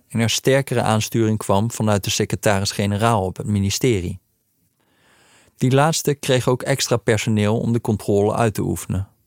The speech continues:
De secretaris-generaal regelt als hoogste ambtenaar de dagelijkse gang van zaken op een ministerie.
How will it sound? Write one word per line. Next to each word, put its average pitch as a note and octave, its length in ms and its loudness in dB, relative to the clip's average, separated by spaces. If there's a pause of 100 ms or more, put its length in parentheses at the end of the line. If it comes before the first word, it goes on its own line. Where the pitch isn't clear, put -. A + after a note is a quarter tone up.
(640)
De B2+ 100 0
secretaris-generaal C3 1300 2
regelt A#2 380 0
als G#2+ 120 0
hoogste A2+ 360 2
ambtenaar G#2 520 0
de F#2+ 120 -2
dagelijkse G#2+ 560 0
gang G2 280 -2
van F#2+ 140 -2
zaken F#2 320 0
op - 120 -4
een F#2 120 0
ministerie. F#2 760 -2